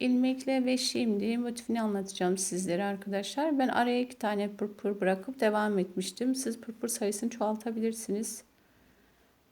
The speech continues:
Ve ikincisine, üçüncüsüne giriş yapacağım arkadaşlar. Şöyle bir ve iki boş bırakıp üçüncüsüne te-,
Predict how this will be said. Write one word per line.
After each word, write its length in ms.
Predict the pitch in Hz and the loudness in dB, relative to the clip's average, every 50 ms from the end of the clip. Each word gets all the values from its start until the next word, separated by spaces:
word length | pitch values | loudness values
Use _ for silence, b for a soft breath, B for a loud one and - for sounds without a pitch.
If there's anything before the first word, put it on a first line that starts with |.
| _ _ - | _ _ -2
Ve 400 | 214 214 214 220 226 233 247 247 247 - - - _ _ _ _ _ _ _ _ _ _ _ _ _ _ _ _ _ _ _ - | 2 4 6 6 6 4 2 0 -4 -8 -14 -20 _ _ _ _ _ _ _ _ _ _ _ _ _ _ _ _ _ _ _ 0
ikincisine, 760 | - 269 277 - 254 196 180 196 - - 202 190 185 185 185 180 - - - - | 0 0 2 2 2 2 4 2 2 2 4 4 4 4 4 2 -2 -4 -12 -12
üçüncüsüne 520 | 226 - - 254 233 240 - - 226 220 | -4 0 2 2 2 2 0 -2 0 2
giriş 280 | 226 220 202 202 - - | 2 2 0 0 0 -2
yapacağım 360 | 190 190 - - 196 185 185 | -2 -2 -2 -2 0 0 0
arkadaşlar. 720 | 202 202 190 196 208 185 202 190 - - 233 254 302 311 - - - - _ _ _ _ _ _ _ _ _ _ _ - | 0 -2 -4 -4 -4 -4 -4 -4 -4 -2 0 0 0 -2 -4 -8 -18 -20 _ _ _ _ _ _ _ _ _ _ _ -14
Şöyle 560 | - - - 240 233 214 202 202 208 202 190 | -8 -4 -2 0 0 0 0 0 -2 0 2
bir 400 | 208 214 226 233 240 247 247 - - | 2 4 4 4 2 -2 -4 -4 -2
ve 140 | 220 214 - | 0 0 0
iki 560 | - 214 - - 202 185 185 - 202 208 - - - _ _ - | -2 -4 -4 -4 -2 -2 0 -2 -2 -4 -6 -10 -16 _ _ -2
boş 320 | 247 254 247 254 - - | 0 0 0 -2 -2 -2
bırakıp 480 | 240 240 247 240 - 262 262 262 - - - _ _ - b b b b b b b b b b b b _ _ _ - - | 0 0 -2 -2 -2 -2 -2 -2 -4 -10 -18 _ _ -20 b b b b b b b b b b b b _ _ _ -2 0
üçüncüsüne 720 | 285 277 - - 202 180 190 190 - - 190 202 220 240 | 0 2 2 2 2 2 2 0 0 2 2 2 2 2
te-, 180 | - - 269 | -2 -6 -10